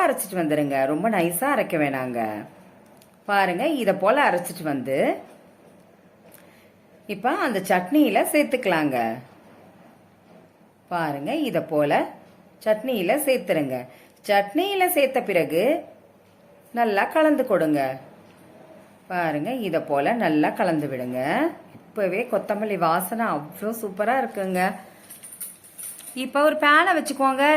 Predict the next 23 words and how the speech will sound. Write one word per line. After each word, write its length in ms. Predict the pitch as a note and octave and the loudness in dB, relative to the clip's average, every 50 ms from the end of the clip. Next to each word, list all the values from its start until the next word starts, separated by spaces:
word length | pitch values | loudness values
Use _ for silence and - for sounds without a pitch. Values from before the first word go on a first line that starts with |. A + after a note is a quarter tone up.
| C#4 A#3+ A3 | 4 2 2
ரெண்டு 280 | A3+ B3 C4 C#4+ D#4+ F4 E4 E4 | 2 2 4 4 4 4 4 2
ஸ்பூன் 240 | - - C#4+ C4 B3+ | 2 0 2 2 4
நல்லெண்ணெய் 400 | B3 A#3 A#3+ C4+ C#4+ D4 D4 - - | 4 4 4 4 4 4 2 2 2
சேர்த்துட்டு 440 | A3 G3+ G#3 - G3 - F#3+ F#3 F#3 F#3 F3+ F3+ - - F3+ | 2 2 2 0 -2 0 4 4 6 6 4 4 4 6 6
அரை 220 | G3 A3 B3 C#4+ D4 C#4+ | 6 6 6 4 2 0
ஸ்பூன் 280 | - - C4 C4 C#4 F4 - - - - - - - - - - - - - _ _ _ - | -2 -4 -2 0 0 0 -2 -4 -10 -20 -20 -20 -20 -20 -20 -20 -20 -20 -20 _ _ _ 0
கடுகு 280 | C#4 C#4+ C#4+ D#4+ D#4 D#4+ C#4 C4 | 2 2 4 4 2 2 0 0
சேர்த்துக்கோங்க. 520 | G3+ - F3+ D#3 - D3+ C#3+ C#3 C3+ C3+ C3 C3 B2+ C3 C3 - - | -2 -2 -4 -6 -4 -4 -2 -2 0 0 0 0 0 -2 -4 0 0
கடுகு 320 | A3+ C4 B3+ D#4 D4 D#4 C4 | 2 2 2 2 2 2 2
சேர்த்த 220 | B3+ A3 - - - - | 2 0 0 0 -2 0
பிறகு 220 | E3+ D#3 D#3+ F#3 B3+ B3 - | 0 0 0 0 -2 0 2
கடுகு 280 | A#3 A3+ A3+ G#3 G#3 F#3 G3 | 2 2 2 0 -2 -2 -2
பொரியட்டுங்க. 600 | F#3+ F3 E3 D#3 D3+ C#3 - C#3 B2+ B2+ B2+ B2 A#2+ A#2 - - | 0 0 0 0 -2 -2 -4 -6 -6 -6 -6 -8 -8 -8 -2 0
கடுகு 300 | F3+ G3 A#3+ C#4 D#4+ E4 - B3+ | 0 2 2 0 -2 -2 0 0
பொரிஞ்ச 300 | G#3+ F3+ E3+ D#3+ D3 D#3+ C#3+ C#3+ | 0 0 0 -2 -2 -2 -2 -2
உடனே 260 | C#3 C3+ C3+ D3+ G3 B3+ D#4+ - - - - - - - - - - - A3 C#4+ | -2 -2 0 0 0 0 -2 -4 -10 -16 -20 -20 -20 -20 -20 -16 -8 -2 2 2
உளுந்து 280 | E4 F#4+ F#4+ F4+ E4 C4+ | 4 4 2 2 0 0
சேர்த்துக்கோங்க. 520 | - G#3 - - D#3+ - D3 C#3 C#3 C3+ C3+ C3+ C#3 C#3 E3 | 0 0 -2 -4 -6 -4 -4 -2 -2 -2 -2 -2 -2 0 0
உளுந்து 280 | A3+ C4+ D#4+ E4 F4 D4 B3 | 2 2 2 2 2 2 2
நல்லா 220 | G#3+ G#3+ A#3+ B3 B3 - | 2 2 0 -2 -2 -2
பொன்னிறமா 600 | G#3 F#3 F3+ F3+ F3+ F#3 G3 G3 G3+ G3+ A3 C4+ E4 E4+ | -2 -2 0 0 0 -2 -2 0 -2 0 2 2 2 4
வரணுங்க. 420 | D4 A#3+ G3 D#3+ D#3 C#3 C#3 C3+ B2+ B2+ B2 B2+ B2+ C3 - - - - - - - - - _ - _ - - - _ _ _ _ _ _ _ _ _ _ _ _ _ - - - - - - _ - - - - _ _ - - | 2 2 0 0 0 0 0 -2 -2 -2 -4 -6 -10 -14 -18 -20 -20 -20 -20 -20 -20 -20 -20 _ -20 _ -20 -20 -20 _ _ _ _ _ _ _ _ _ _ _ _ _ -20 -20 -20 -20 -20 -20 _ -20 -20 -20 -20 _ _ -6 -4
பொன்னிறமா 500 | B3+ C#4 C#4 E4+ F#4 F4+ F4 D#4 D#4 | -2 0 0 0 0 2 2 2 4